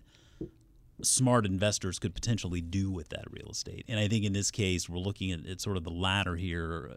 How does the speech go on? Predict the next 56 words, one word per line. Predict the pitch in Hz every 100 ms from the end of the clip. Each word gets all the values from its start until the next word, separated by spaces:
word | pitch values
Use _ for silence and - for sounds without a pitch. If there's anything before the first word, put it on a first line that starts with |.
| -
as, | 95 98
as | 92
far | 92
as | 85
potential | 92 107 90 82
goes | 82 87
with | -
Brookfield | 90 - 90
Asset | 92 - -
Management. | 92 104 110 -
And | - 95
so | - 92 92 90 131
I |
think | 180 170
it's | 117
encouraging | - 127 123 123
at | -
least. | 127 127
I | 104
mean, | 101
it's | 90 -
nice | 107 -
to | 95
see | 101
these | 98
guys | - 92
thinking | - 98 95
a |
little | 95 95
bit | 95
outside | 92 98 95
the | 98
box, | 87 87 - 117
understanding | 107 107 101 98 95 95 - - - -
this | -
is | 92
a |
very | 98
quickly | - - 113 101
changing | 90 98 90 90
space. | - 92 90 90 - -
And | 101
I | 101
mean, | 98
you | 95
look | 113 156 135
at | 117
all | 117 123 117
of | 104
these | 104 98
retailers | 104 110 92 90 95
going | 104 101 95
into | 101
the | 92
holiday | 95 92 92
season, | 92 98 90 92